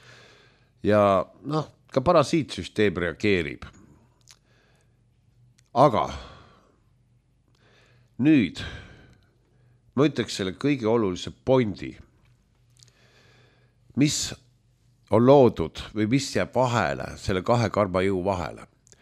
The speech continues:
Selle kahe karma jõu vahele jääb seks-, see raha.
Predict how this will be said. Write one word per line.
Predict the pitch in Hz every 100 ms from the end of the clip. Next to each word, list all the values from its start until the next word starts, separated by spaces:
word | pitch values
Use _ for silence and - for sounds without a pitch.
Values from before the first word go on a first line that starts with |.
| _ - - - _ _
Selle | - 107
kahe | 131 165 127
karma | 117 147 139 127
jõu | 147 127
vahele | 139 127 87 64 92 -
jääb | 95 113 - - -
seks-, | - - 107 - - 151 95
see | 113 92 - - - - _ -
raha. | 110 95